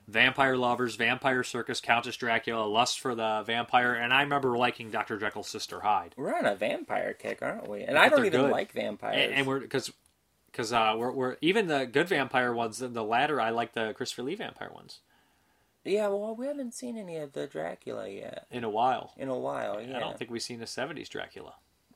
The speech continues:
Speaker 2: Mm-mm.
Speaker 1: We get, we got Dracula nineteen seventy A D coming up.
Speaker 2: What, what, what year are we at right now?
Speaker 1: Seventy-one.
Speaker 2: Seventy-one, we're
Speaker 1: So
Speaker 2: on
Speaker 1: we got to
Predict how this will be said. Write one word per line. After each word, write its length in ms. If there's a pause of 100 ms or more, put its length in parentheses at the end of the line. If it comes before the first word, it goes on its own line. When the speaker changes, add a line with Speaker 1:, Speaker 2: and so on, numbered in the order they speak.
Speaker 2:
Mm-mm. 400
Speaker 1:
We 120
get, 200
we 180
got 260
Dracula 420
nineteen 400
seventy 440
A 120
D 160
coming 260
up. 140 (200)
Speaker 2:
What, 180
what, 180
what 160
year 220
are 40
we 120
at 120
right 200
now? 200
Speaker 1:
Seventy-one. 600
Speaker 2:
Seventy-one, 640
we're 60
Speaker 1:
So 140
Speaker 2:
on 40
Speaker 1:
we 60
got 280
to 280